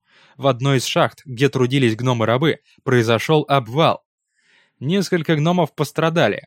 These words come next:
один, по слухам, погиб, а саму шахту временно закрыли для расчистки. Наемники Ордерика, недолго думая, пригнали всех рабов,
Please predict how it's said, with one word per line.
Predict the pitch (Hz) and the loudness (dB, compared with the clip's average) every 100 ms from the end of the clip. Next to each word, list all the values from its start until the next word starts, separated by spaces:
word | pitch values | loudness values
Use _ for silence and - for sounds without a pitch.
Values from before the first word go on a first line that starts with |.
| _ | _
один, | 117 113 185 | -4 -2 -2
по | - 156 | 0 0
слухам, | - 185 165 151 | 2 0 0 -2
погиб, | 156 151 - - _ | -2 0 -2 -6 _
а | - 131 | -2 0
саму | 131 160 190 | 0 0 0
шахту | - 185 - 180 | 2 2 2 0
временно | 139 160 156 147 | 0 0 0 0
закрыли | 117 107 139 147 135 | 0 0 0 2 0
для | - 120 127 | 0 -2 2
расчистки. | 139 - - 110 - - - - _ _ _ _ _ 117 | 2 0 -4 -4 -6 -12 -14 -16 _ _ _ _ _ -2
Наемники | 113 151 160 156 156 | 2 4 4 2 2
Ордерика, | 147 131 156 160 98 92 | 2 4 2 0 -2 -2
недолго | 117 131 175 156 | -2 0 2 2
думая, | 151 185 175 170 | 2 4 4 2
пригнали | 147 139 151 170 156 | 2 2 2 2 0
всех | - 151 | 0 -2
рабов, | 160 160 139 85 | 0 0 0 -2